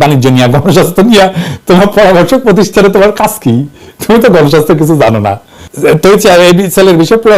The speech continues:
অনুসন্ধান চালান, আমি আর আজকে কিছু কইলাম না। কিন্তু সরকারি পদে থেকে এই ছেলে কিভাবে ডিপ্লোম্যাট পরিচয় দিয়া ভারতের মতো দেশের প্রতিষ্ঠানে পরামর্শক হইতে পারে? কে তাদের অনুমতি দিল? মন্ত্রণালয় দিছিল? কবে দিছিল? দেখবার চাই একটু। এই খবর আমাদের জানতে হবে তৌহিদ সাহেব। পররাষ্ট্র মন্ত্রণালয়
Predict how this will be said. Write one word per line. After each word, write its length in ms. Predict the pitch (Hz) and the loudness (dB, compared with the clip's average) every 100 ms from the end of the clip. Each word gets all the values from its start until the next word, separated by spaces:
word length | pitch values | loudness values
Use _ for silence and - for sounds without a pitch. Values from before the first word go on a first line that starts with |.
| 156 | 2
অনুসন্ধান 400 | 147 156 156 180 | 0 0 0 0
চালান, 220 | 185 147 147 | 2 0 2
আমি 100 | 139 160 | 0 2
আর 60 | 156 139 | 0 0
আজকে 180 | 131 143 127 | -2 0 -2
কিছু 120 | 120 139 | -2 0
কইলাম 220 | 113 110 95 | 0 0 -2
না। 40 | - _ - - - - - | -8 _ -20 -20 -20 -8 0
কিন্তু 160 | 208 226 | 0 2
সরকারি 300 | 349 339 220 175 | 0 0 2 2
পদে 160 | 160 131 | 0 0
থেকে 180 | 135 131 127 - | 0 0 0 0
এই 40 | 165 | 0
ছেলে 160 | 190 170 - | 0 0 2
কিভাবে 260 | 208 175 151 | 2 2 0
ডিপ্লোম্যাট 340 | 254 180 151 143 | 0 0 0 0
পরিচয় 260 | 151 131 123 | 0 0 0
দিয়া 120 | 127 110 - - 104 | 0 0 -4 -10 -4
ভারতের 320 | 120 208 240 269 | 0 0 2 2
মতো 120 | 277 254 185 | 2 2 0
দেশের 180 | 254 247 | 0 0
প্রতিষ্ঠানে 440 | 190 196 - 226 226 | 0 -2 0 -2 0
পরামর্শক 380 | 185 160 131 185 135 | 0 0 0 -2 -2
হইতে 140 | 104 - | -2 -4
পারে? 140 | 110 107 - - | -4 -6 -12 -8
কে 80 | 226 226 | 0 2
তাদের 160 | 190 180 | 2 2
অনুমতি 280 | 165 131 123 117 | 0 0 0 0
দিল? 100 | 110 110 | 0 0
মন্ত্রণালয় 380 | 131 135 131 123 | -2 0 0 0
দিছিল? 220 | 113 - 151 131 127 | -2 0 2 2 0
কবে 160 | - 120 | 0 0
দিছিল? 220 | 110 120 107 104 - - 110 | -2 -2 -2 -4 -10 -4 -2
দেখবার 220 | 147 170 | 0 0
চাই 100 | 123 101 | 0 -2
একটু। 180 | - 107 104 - - - | -2 -2 -2 -6 -20 -6
এই 60 | 170 - | -4 0
খবর 180 | 214 247 233 | 0 2 2
আমাদের 200 | 240 208 | 2 2
জানতে 200 | 247 196 156 | 0 0 0
হবে 100 | 165 165 | 0 0
তৌহিদ 180 | 127 - | -2 -2
সাহেব। 220 | 110 101 104 - _ _ | -2 -2 -6 -20 _ _
পররাষ্ট্র 300 | 160 185 180 247 | 0 0 2 2
মন্ত্রণালয় 440 | 226 240 233 240 | 2 2 2 2